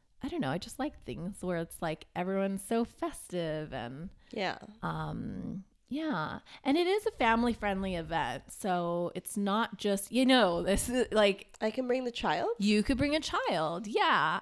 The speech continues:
Speaker 1: I mean, there are
Speaker 2: Do you think there's, like, a family tent?
Speaker 1: I don't know if there's, like, specifically, but, like, I saw small kids there.
Speaker 2: Okay.
Speaker 1: Yeah.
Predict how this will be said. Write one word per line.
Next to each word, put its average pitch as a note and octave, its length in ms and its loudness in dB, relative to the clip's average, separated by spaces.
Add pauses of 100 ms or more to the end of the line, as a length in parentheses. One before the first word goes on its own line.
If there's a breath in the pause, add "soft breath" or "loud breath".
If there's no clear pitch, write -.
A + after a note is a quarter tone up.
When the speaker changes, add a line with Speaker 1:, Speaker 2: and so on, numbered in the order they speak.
Speaker 1:
I C4 140 4
mean, E4+ 180 0
there E4+ 240 0
are B3+ 520 4 (960 loud breath)
Speaker 2:
Do B3+ 100 -6
you A#3+ 40 -2
think C4 200 -4
there's, D4 160 -4
like, C#4+ 120 -4
a A#3 40 -4
family G3 360 -2
tent? G4+ 200 -6 (1400)
Speaker 1:
I D#4+ 80 -6
don't G#4+ 100 -8
know A#4 140 -4
if - 80 -16
there's, G#4+ 280 -4
like, D4+ 160 -8
specifically, A#3 1080 -4
but, - 200 2
like, D4+ 360 -2
I F#4+ 180 0
saw G#4+ 320 -2
small D4 300 0
kids F4+ 320 -8
there. F#2+ 440 -6 (120)
Speaker 2:
Okay. B3 500 -8
Speaker 1:
Yeah. G#3+ 480 -4